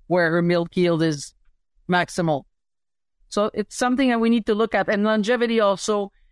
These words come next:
uh, is related to all, to all these leg problems. We see a lot of these leg problems. And in fact, some work I'm doing relates to that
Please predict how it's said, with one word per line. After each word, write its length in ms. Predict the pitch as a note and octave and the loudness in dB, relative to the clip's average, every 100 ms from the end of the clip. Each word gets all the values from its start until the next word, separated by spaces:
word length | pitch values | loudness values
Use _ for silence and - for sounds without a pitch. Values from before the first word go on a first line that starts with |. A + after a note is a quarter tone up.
| _ | _
uh, 60 | F3+ | 0
is 340 | F#3 F#3+ F3+ | 2 2 2
related 440 | F#3+ G3+ G#3 G3+ F#3 | 2 2 2 2 0
to 80 | G3+ | 0
all, 140 | G3+ | 0
to 120 | - | 0
all 140 | F#3+ F#3+ | 0 2
these 240 | F#3+ D3 | -2 0
leg 240 | E3+ G3 F#3 | 0 -2 -2
problems. 560 | G3+ G3 G3+ G#3 G3+ F3 | 0 0 0 -2 -4 -6
We 140 | F3+ | -4
see 160 | - G3+ | 0 2
a 60 | |
lot 180 | F#3 G3 | 2 2
of 100 | F3 | 0
these 220 | F3+ D#3+ | -2 -2
leg 240 | F3 F#3+ E3+ | -2 -2 0
problems. 480 | F#3+ F#3 F#3+ F#3+ | 0 2 0 0
And 220 | F#3 E3+ D#3+ _ _ _ _ _ | 0 -2 -4 _ _ _ _ _
in 160 | G#3 F#3+ | -4 -2
fact, 320 | - C4+ - | 0 -2 -4
some 240 | - C#4 C4 | -4 0 2
work 240 | C#4 C#4+ | 0 0
I'm 180 | B3 A3+ | 0 2
doing 360 | A3+ G3+ F#3 E3+ | 2 0 -2 -2
relates 440 | F3 F#3 F#3 - | 0 0 0 -2
to 120 | - | -2
that 220 | F3+ E3 | 2 0